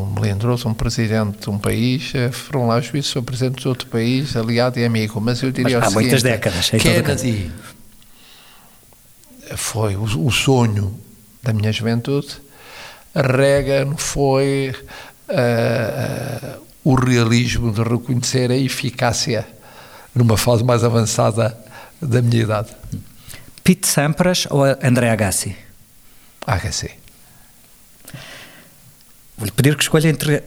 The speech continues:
Speaker 2: dois importantes filósofos políticos americanos, John Rawls ou Robert Nozick?
Speaker 1: Ai, gosto muito dos dois, mas Rawls é mais, eh, omnicompreensivo, talvez.
Speaker 2: Hum.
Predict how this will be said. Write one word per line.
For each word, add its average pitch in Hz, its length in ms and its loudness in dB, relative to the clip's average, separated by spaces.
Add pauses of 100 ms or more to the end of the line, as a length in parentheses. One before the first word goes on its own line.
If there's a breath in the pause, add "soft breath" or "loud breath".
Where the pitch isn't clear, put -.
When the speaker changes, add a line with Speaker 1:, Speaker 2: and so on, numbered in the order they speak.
Speaker 2:
dois 147 640 2
importantes 139 600 2
filósofos 131 560 2
políticos 123 480 2
americanos, 110 680 0
John 131 360 4
Rawls 123 580 2
ou 120 140 2
Robert 113 420 2
Nozick? 92 460 -4 (1600)
Speaker 1:
Ai, - 140 -6
gosto - 340 -6
muito 120 280 -4
dos 95 100 -8
dois, - 380 -4
mas 117 200 0
Rawls 127 480 0
é 123 140 2
mais, 104 500 0
eh, 95 460 -2
omnicompreensivo, 101 1000 -4
talvez. 113 440 -8 (120)
Speaker 2:
Hum. 92 140 -4